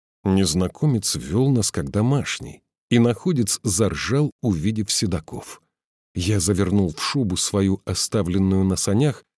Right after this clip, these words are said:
едва дышащую Полину, впрыгнул в сани, и когда долетел до нас треск выломанных в театре дверей,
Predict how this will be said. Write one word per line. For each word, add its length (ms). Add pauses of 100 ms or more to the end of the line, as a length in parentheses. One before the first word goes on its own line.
едва 480
дышащую 760
Полину, 600 (380)
впрыгнул 720
в 60
сани, 480 (280)
и 80
когда 300
долетел 460
до 160
нас 280
треск 520 (160)
выломанных 800
в 100
театре 440
дверей, 540